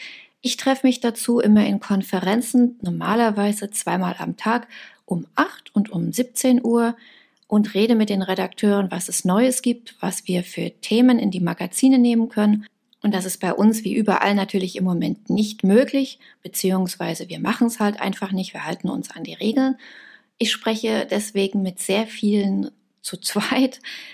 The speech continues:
Das ist aufwendig, weil ich natürlich dann immer ein Gespräch nach dem anderen führe und dann auch noch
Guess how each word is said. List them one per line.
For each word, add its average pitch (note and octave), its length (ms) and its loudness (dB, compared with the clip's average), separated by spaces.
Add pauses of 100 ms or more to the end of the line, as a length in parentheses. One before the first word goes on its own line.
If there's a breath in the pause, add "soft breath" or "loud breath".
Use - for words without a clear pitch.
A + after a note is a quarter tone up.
Das F#3 140 -4
ist F#3 180 -2
aufwendig, C4+ 640 2
weil E3 160 -6
ich F3 160 -10
natürlich F3+ 400 -4
dann F#3 160 -2
immer F3+ 220 0
ein F#3 100 0
Gespräch G3 420 -4
nach F#3 200 -2
dem F#3 160 -2
anderen A#3+ 480 2
führe C4 500 0 (420 loud breath)
und F#3+ 200 -4
dann F#3+ 140 0
auch F#3+ 200 -2
noch G3 160 -2